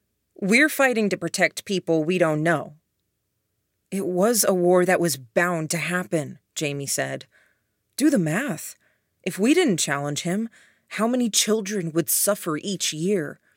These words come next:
How much damage would be done? Would your headquarters really have been left alone, or would someone have tried to take it?"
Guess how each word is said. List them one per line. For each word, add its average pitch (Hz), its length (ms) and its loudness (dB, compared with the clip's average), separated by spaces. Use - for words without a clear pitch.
How 214 140 0
much 233 300 0
damage 214 520 0
would 165 160 0
be 156 100 -6
done? 139 400 -10
Would 180 160 -4
your 294 220 0
headquarters 254 720 -4
really 214 640 -6
have 214 240 -2
been 175 200 -2
left 190 240 -4
alone, 165 520 -4
or 202 120 -2
would 208 160 2
someone 220 320 2
have 196 140 -2
tried 180 360 0
to 156 60 -4
take - 400 -8
it?" 131 160 -12